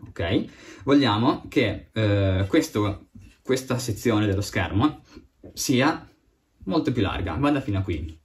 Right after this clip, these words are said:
È possibile aggiungere le possibilità di farlo con il mouse, ma noi vogliamo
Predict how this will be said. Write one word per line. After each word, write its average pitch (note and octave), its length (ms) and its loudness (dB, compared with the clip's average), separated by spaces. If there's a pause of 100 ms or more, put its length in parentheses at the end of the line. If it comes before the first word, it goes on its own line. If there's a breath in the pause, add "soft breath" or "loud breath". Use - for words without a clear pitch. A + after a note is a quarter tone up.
(320)
È B2 140 0
possibile B2 480 2
aggiungere A#2 320 2
le G#2 80 0
possibilità G2 400 -2
di G2 120 0
farlo F#2 240 -4
con F#2 140 -2
il F2 120 -2
mouse, F2 480 0 (340 loud breath)
ma - 260 -2
noi F#2 400 0
vogliamo - 560 -8